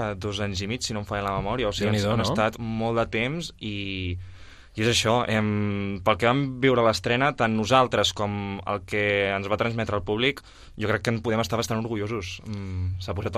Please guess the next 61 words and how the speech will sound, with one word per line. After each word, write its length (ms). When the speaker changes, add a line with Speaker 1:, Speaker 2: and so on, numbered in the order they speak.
Speaker 1:
el 120
nivell 220
Sant 140
Vicenç 320
molt 200
fortament. 380
Speaker 2:
A 160
més, 80
Àlex, 240
en 80
el 80
teu 160
cas 160
ha 0
estat 160
la 140
primera 180
experiència, 640
ara 160
ho 80
deies, 320
no?, 240
a, 320
a 140
la 100
direcció 320
d'un 80
espectacle 480
del 140
Teatre 260
Sant 80
Speaker 1:
Sí. 80
Speaker 2:
Vicenç. 560
Com 400
ho 140
has 100
viscut, 380
això? 240
Com 300
valores 340
el 80
procés? 400
Ara 160
que 80
ja 80
esteu 240
estrenats 560
i 60
ja 100
podeu 160
respirar 400
una 140
mica 100
Speaker 1:
Pues, 140
Speaker 2:
més 80
tranquils. 680
Speaker 1:
doncs 220
t'has 160
d'imaginar, 340
Marcel, 400
com 220